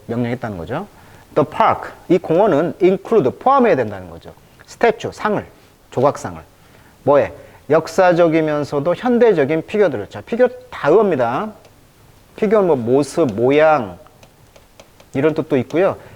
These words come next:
인물이란 뜻도 있고요. 뭐 비유란 말도 있고요. 뜻이 많죠. 피규어란 뜻이. 근데 여기에서는, 어, 인물이 되겠죠. 인물. 예, 인물. 예, 인물이란 뜻이 있습니다. 인물. 그래서 이제, 어,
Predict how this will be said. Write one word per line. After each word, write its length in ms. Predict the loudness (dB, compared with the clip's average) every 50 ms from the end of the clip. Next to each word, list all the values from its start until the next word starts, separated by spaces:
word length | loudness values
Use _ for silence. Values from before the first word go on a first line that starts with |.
| -6 -2
인물이란 560 | 0 2 2 4 4 4 4 4 2 0 -2
뜻도 320 | -4 -8 -8 -4 -4 -4
있고요. 440 | -4 -4 -6 -8 -8 -6 -4 -6 -6 -4
뭐 180 | -6 -8 -8 -8
비유란 560 | -10 -2 2 4 4 4 4 4 2 2 2
말도 260 | 0 0 0 -2 -6
있고요. 340 | -10 -12 -12 -14 -12 -12 -10 -8
뜻이 200 | -8 -4 -2 0
많죠. 580 | 0 0 0 -2 -2 0 0 0 0 -2 -6 -14 -12
피규어란 400 | -10 -6 -4 -4 -4 -4 -6 -8
뜻이. 420 | -10 -10 -10 -10 -10 -10 -10 -12 -14 -18 _ _ _ -20 -20 -20 -20 -20 -20 -20 _ _
근데 140 | 0 2 4
여기에서는, 600 | 6 6 4 4 2 0 -2 -2 -2 -2 -4 -8 -14 -20 -20 -20 -20 -20 -20 _
어, 300 | -12 -10 -8 -8 -8 -8 -2
인물이 320 | 0 2 4 4 4 4 4
되겠죠. 280 | 2 0 -2 -6 -6
인물. 300 | -8 -6 -6 -8 -8 -12 -16 -20
예, 140 | -20 -20 -14
인물. 440 | -10 -8 -6 -6 -6 -6 -8 -8 -10 -10 -18 -20
예, 160 | -20 -14 -8 -6
인물이란 440 | -2 0 0 0 0 0 -4 -6
뜻이 220 | -8 -12 -12 -14 -16
있습니다. 340 | -16 -14 -16 -14 -12 -12 -12
인물. 460 | -12 -12 -12 -10 -6 -6 -6 -6 -8 -12 -20 -20 -20 _ -20 -20 _ _ _ _ _ _ -20 -20 -20 _ -20 _
그래서 240 | -2 0 2 4 4
이제, 360 | 2 4 2 2 0 0 -4 -14 -20 -20 -20 -20 -20 -12 -10
어, 200 | -8 -6 -4